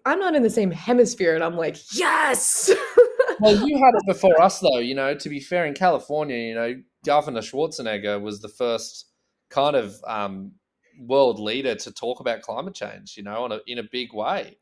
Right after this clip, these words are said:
Speaker 2: Um, Republican, you know, like, so
Speaker 1: Yeah.
Speaker 2: that was
Speaker 1: That's
Speaker 2: already done before it was done here, you know, and like him or not, I don't know what other policies he did,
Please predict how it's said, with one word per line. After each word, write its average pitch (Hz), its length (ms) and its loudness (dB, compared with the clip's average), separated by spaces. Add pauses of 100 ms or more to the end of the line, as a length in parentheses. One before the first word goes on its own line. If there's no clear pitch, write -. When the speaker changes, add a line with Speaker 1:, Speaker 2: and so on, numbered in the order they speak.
(420)
Speaker 2:
Um, 107 500 -4
Republican, 131 720 -6 (280)
you 117 120 -12
know, 120 240 -2
like, 123 320 -2
so 127 240 0
Speaker 1:
Yeah. 127 140 -2 (640)
Speaker 2:
that 151 180 2
was 151 120 -4
Speaker 1:
That's 156 100 4
Speaker 2:
already 139 340 0 (160)
done 180 160 -6
before 123 300 -6
it 113 80 -10
was 104 120 -14
done 113 280 -6
here, 147 400 -10 (100)
you 123 140 -14
know, 120 180 -4
and 131 240 -6 (340)
like 170 300 4
him 117 160 -8
or 98 140 -6
not, 123 340 -2
I 131 80 -4
don't 120 140 -4
know 104 100 -4
what 101 140 -6
other 101 180 -8
policies 104 500 -14
he 95 120 -20
did, 123 320 -12